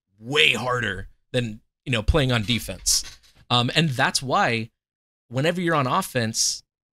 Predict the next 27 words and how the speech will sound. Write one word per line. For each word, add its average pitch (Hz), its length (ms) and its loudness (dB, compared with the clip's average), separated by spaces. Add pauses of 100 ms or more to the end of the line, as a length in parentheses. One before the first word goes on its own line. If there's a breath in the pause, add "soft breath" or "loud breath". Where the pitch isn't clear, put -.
(440)
it 160 100 0
feels 185 200 4
like 110 160 0
gunfights 131 400 0
are 104 80 0
impossible 92 680 -2 (400)
and 139 140 4
you 202 100 6
are 117 100 4
getting 110 360 2
unlucky. 107 640 -2 (1000)
It's 160 100 2
'cause 143 460 2 (160)
<laughs> - 160 0
you 151 300 4
are. 135 300 4 (140)
<laughs> 226 120 6
Like, 175 400 0 (440)
you 180 160 0
are 233 180 4
unlucky. 135 440 -2
You're 170 100 2
starting 202 400 4
out 262 160 4
with 139 140 0
bad 117 240 2
luck. 101 220 -2